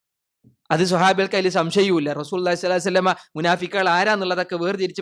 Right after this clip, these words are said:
പറഞ്ഞു കൊടുത്തിട്ടുണ്ടായിരുന്നു. പക്ഷേ ഇനി ഇബ്നു അബ്ബാസ് മുനാഫിക്ക അല്ല, റളിയല്ലാഹു അൻ, അള്ളാഹു തൃപ്തി ചെയ്യട്ടെ. അബ്ദുല്ലാഹി ഇബ്നു അബ്ബാസ് റളിയല്ലാഹു അൻഹു പറയാൻ, നമുക്ക് ഈമാനിനെ പുതുക്ക, മുനാഫിക്കായതുകൊണ്ടല്ല. ഈമാൻ ഉള്ളവർ, ല്ലേ,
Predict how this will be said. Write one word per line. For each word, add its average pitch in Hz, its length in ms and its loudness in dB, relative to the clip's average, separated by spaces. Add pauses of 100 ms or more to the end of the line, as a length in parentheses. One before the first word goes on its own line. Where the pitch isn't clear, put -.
പറഞ്ഞു 180 200 0
കൊടുത്തിട്ടുണ്ടായിരുന്നു. 151 720 -2
പക്ഷേ - 340 -2
ഇനി 208 80 4
ഇബ്നു 180 380 2
അബ്ബാസ് 233 320 2
മുനാഫിക്ക 220 440 -2
അല്ല, 226 560 2 (760)
റളിയല്ലാഹു 165 800 4
അൻ, 151 260 -2 (160)
അള്ളാഹു 180 240 2
തൃപ്തി 185 280 -8
ചെയ്യട്ടെ. 175 540 0 (560)
അബ്ദുല്ലാഹി 262 320 6
ഇബ്നു 254 120 2
അബ്ബാസ് 247 400 4
റളിയല്ലാഹു 254 280 4
അൻഹു 240 160 4
പറയാൻ, 220 440 4 (300)
നമുക്ക് 254 220 0
ഈമാനിനെ 302 460 4
പുതുക്ക, 247 380 2 (380)
മുനാഫിക്കായതുകൊണ്ടല്ല. 277 1300 4 (880)
ഈമാൻ 247 460 6
ഉള്ളവർ, 262 440 6
ല്ലേ, 220 380 4